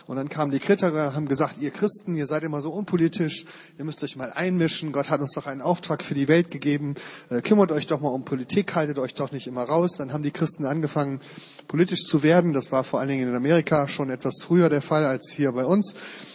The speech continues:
Und, äh, dann war es schnell so, dass man sich wieder beschwert hat, dass die Christen zu politisch sind und sich einmischen und plötzlich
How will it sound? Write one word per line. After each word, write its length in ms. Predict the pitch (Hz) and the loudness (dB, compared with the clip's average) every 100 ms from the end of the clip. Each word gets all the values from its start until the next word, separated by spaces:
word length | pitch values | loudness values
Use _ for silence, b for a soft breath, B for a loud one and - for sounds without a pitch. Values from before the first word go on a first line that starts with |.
| B - | B 2
Und, 340 | 151 160 - | 4 4 4
äh, 280 | 156 151 151 147 | 4 4 2 2
dann 560 | 160 175 180 135 147 | 2 2 -2 -6 -2
war 160 | 151 160 | 2 2
es 100 | - | 2
schnell 240 | 170 185 | 0 2
so, 140 | 175 185 | 4 2
dass 160 | 175 | 2
man 140 | 170 156 | 0 0
sich 160 | 151 | 2
wieder 160 | 170 160 | 4 4
beschwert 400 | 151 - 170 175 | 2 2 2 4
hat, 240 | 170 - - B B B | 2 0 -6 B B B
dass 140 | 156 - | -4 -4
die 100 | 175 | 0
Christen 320 | 185 175 190 | 0 2 4
zu 120 | 240 | 4
politisch 440 | 190 139 127 120 | 6 4 2 -4
sind 260 | 131 110 110 | -4 -4 -6
und 120 | 113 | -6
sich 260 | 113 - - | -6 -8 -2
einmischen 500 | 156 170 147 - 135 | 0 2 2 0 -4
und 120 | 113 | -6
plötzlich 500 | 135 - 123 - | -8 -6 -8 -8